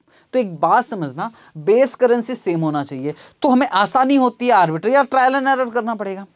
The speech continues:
हम बेस करेंसी को सेम करने की कोशिश करते। देखो मेरे,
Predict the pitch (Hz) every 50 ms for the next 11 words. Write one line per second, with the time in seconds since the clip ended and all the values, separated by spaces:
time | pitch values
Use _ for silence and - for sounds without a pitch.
0 | - - - _ _ - 220 202 170 180 196 226 233 - - 208 190 190 190 170
1 | 247 220 233 214 - - 170 170 170 160 143 143 165 202 196 156 143 - - 147
2 | 151 165 170 175 185 214 202 214 208 202 185 165 151 143